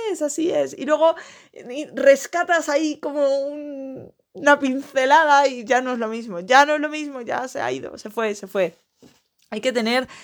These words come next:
no sé, igual que hacen, eh, auriculares, eh, de estos grandes para la ducha, para que se puedan mojar y tal. Hay que, hay que poner algo en la ducha, o sea, hay, hay, hay que llevar algo siempre,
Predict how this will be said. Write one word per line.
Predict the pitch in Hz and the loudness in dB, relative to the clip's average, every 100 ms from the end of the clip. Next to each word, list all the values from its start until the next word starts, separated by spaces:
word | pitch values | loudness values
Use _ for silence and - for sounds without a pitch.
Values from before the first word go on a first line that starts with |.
| - | -16
no | 208 | -8
sé, | 202 214 | 0 2
igual | 202 214 | 4 4
que | 254 | 4
hacen, | 233 233 233 220 - - - | 2 2 -2 -4 -10 -20 -12
eh, | - 202 185 175 175 180 165 | -2 0 2 2 2 2 0
auriculares, | - 190 185 185 185 233 247 226 214 220 | 0 0 0 2 2 4 4 2 2 -2
eh, | 190 190 185 | -6 -4 -4
de | 190 | -6
estos | - 196 | -8 -8
grandes | 196 190 202 196 | -2 -2 -2 -4
para | 208 185 | -2 -2
la | 175 | -2
ducha, | 165 220 - | -2 -4 -6
para | 165 175 | -6 -6
que | 185 | -8
se | 190 | -2
puedan | 196 208 | 0 2
mojar | 190 - 202 202 | 0 0 2 2
y | 196 | 0
tal. | - - | -2 0
Hay | 220 | 0
que, | 262 - | 2 2
hay | 214 | 2
que | 202 | 2
poner | 220 196 165 | -2 0 0
algo | 160 160 156 | 0 -2 -4
en | 151 | -6
la | 147 | -6
ducha, | 165 170 190 180 | -6 -2 0 0
o | |
sea, | 185 180 | -2 -2
hay, | 180 - | -4 -4
hay, | - 175 185 | -4 -2 0
hay | - | 0
que | 269 247 | 0 0
llevar | 226 180 | 0 2
algo | 170 175 147 | 0 0 -6
siempre, | - 185 180 - | -4 -4 -4 -14